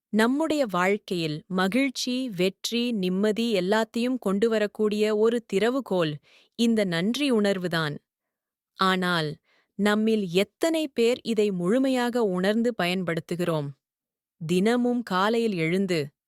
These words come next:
அன்றைய பொழுதிற்காக நன்றி சொன்னோமா? நாம் குடிக்கும் தண்ணீருக்காக, உண்ணும் உணவுக்காக, சுவாசிக்கும் காற்றுக்காக நன்றி சொன்னோமா?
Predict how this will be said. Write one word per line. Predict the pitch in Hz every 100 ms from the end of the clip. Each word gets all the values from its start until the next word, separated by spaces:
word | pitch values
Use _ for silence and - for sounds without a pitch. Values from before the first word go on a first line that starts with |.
| _
அன்றைய | - 175 220 247 240
பொழுதிற்காக | 202 220 269 254 233 226 226
நன்றி | 165 165 214 - 185
சொன்னோமா? | 170 160 185 165 - _ _ _ _ _ _ _ _
நாம் | 190 208 208 196
குடிக்கும் | - 226 269 294 269 185
தண்ணீருக்காக, | 175 226 247 233 190 180 165 143 143 _ _ _
உண்ணும் | 190 226 262 269 214
உணவுக்காக, | 196 196 185 170 160 151 143 - _ _ _
சுவாசிக்கும் | - 180 190 233 - 233 240 240
காற்றுக்காக | - 170 220 247 233 208 202 214
நன்றி | 175 165 190 196 170
சொன்னோமா? | 165 156 151